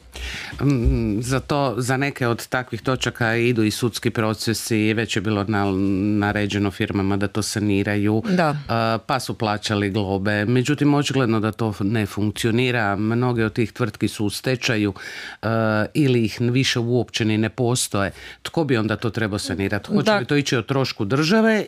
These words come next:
Speaker 1: lokalne zajednice ili nekog trećeg?
Speaker 2: Dakle, postoji jasna prilična odredba o-, u zakonu, dužan je to sanirati onečišćivač i, i, odnosno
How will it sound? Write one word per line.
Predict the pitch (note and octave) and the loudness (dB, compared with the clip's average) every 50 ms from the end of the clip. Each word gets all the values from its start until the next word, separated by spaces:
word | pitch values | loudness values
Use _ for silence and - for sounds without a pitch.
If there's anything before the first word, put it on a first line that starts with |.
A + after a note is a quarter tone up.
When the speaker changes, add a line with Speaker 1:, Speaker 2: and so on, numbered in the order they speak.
| - _ - | -8 _ -4
Speaker 1:
lokalne | B2 C#3 C3+ - - F3 F3 F3+ F3 | -4 -2 -2 -2 0 2 2 2 2
zajednice | D#3 D3+ E3 D#3+ D#3 D#3 D3+ C#3+ D3 C3+ B2+ - - B2+ F#2+ | 2 0 0 2 2 2 0 0 0 -2 -2 -4 -6 -6 -4
ili | - A#2+ B2 B2 B2+ A#2+ | -4 -4 -4 -2 -2 -2
nekog | B2 A#2 - G#2+ F#2+ | -2 -2 -4 -6 -8
trećeg? | - F#3+ G3 G3 F#3+ | -6 -4 -4 -2 0
Speaker 2:
Dakle, | G#3+ G#3+ G#3 G#3 - - A3 G#3+ G#3 G3+ | 2 2 0 0 -2 -2 0 0 0 0
postoji | - - A3+ A3 A3+ A3 - - - G#3 G3+ | 0 0 0 0 2 0 -2 -2 0 2 2
jasna | G#3 G3+ F3+ F3+ - - F3+ F3 | 4 2 2 0 -2 -2 -4 -4
prilična | - - F3+ F3+ F3 - - E3+ E3 | -2 -2 -2 0 0 0 -2 -2 0
odredba | E3 F3+ E3+ E3 D#3+ E3+ D#3+ D3+ - - _ - | 0 0 -2 0 0 0 -2 -2 -4 -6 _ -8
o-, | - E3 D3+ D3 - | -4 -4 -4 -2 -2
u | - D#3+ | -4 -2
zakonu, | D#3 - E3+ G3+ G#3 - - - F#3+ F#3+ F#3 E3+ D#3 - - | 0 0 0 0 -2 -2 -2 0 2 2 2 0 -2 -2 -2
dužan | E3 F3 F#3+ G3+ G#3 F#3+ F#3+ F#3 | 0 0 2 2 2 2 2 0
je | E3+ D#3 | 0 -2
to | - - F#3 F3 | -2 -2 -2 -2
sanirati | F3+ - - D3 - E3+ F3+ F3 F3+ F3 - E3+ - | -2 -2 -2 0 0 0 0 0 -2 -2 -2 -4 -2
onečišćivač | - D3+ D3 D3 - - - - - - - G3 G#3 G3 F3+ F3+ - - | -2 -2 -2 -4 -2 -2 0 0 0 0 0 0 0 0 0 -2 -2 -4
i, | - - F3+ E3 D#3+ - _ - D3+ - - - | -2 0 0 0 -2 -4 _ -8 -8 -6 -4 -2
i, | - F3 - | -2 0 0
odnosno | E3 E3 E3 E3 E3 - - E3+ D#3+ | 0 -2 -2 -2 -2 -2 -2 -2 -4